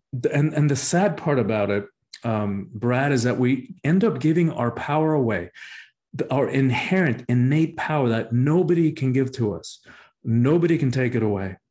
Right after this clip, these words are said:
right? It's inside each and every one of us. We are the only ones who can give it away.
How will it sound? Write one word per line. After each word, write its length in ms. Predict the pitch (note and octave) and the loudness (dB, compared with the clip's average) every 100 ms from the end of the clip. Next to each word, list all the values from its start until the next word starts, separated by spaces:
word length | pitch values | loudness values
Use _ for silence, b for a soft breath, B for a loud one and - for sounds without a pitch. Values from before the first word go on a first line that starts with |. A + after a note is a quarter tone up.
| _ _ | _ _
right? 220 | B2 C#3+ C3+ | -2 -2 -2
It's 160 | C3+ | -2
inside 480 | C3 A#2+ C#3+ C#3 C3 | -2 0 0 0 0
each 240 | D3+ D#3 | -2 0
and 100 | D3 | 0
every 200 | C#3+ C3 | 0 0
one 180 | B2+ B2+ | 0 0
of 120 | A#2+ | 0
us. 160 | G2+ G2+ | -2 -2
We 300 | A#2 D3 F3+ | 0 2 2
are 100 | D#3+ | 2
the 140 | C#3 | 2
only 200 | C3+ D3+ | 2 2
ones 360 | E3 F3 E3+ - B B _ | 2 2 0 -6 B B _
who 100 | C3 | -2
can 240 | B2 A#2 | 0 0
give 200 | G#2+ C3 | 2 2
it 100 | C3 | 2
away. 400 | A#2 G#2+ G2 F#2+ | 0 -2 -6 -10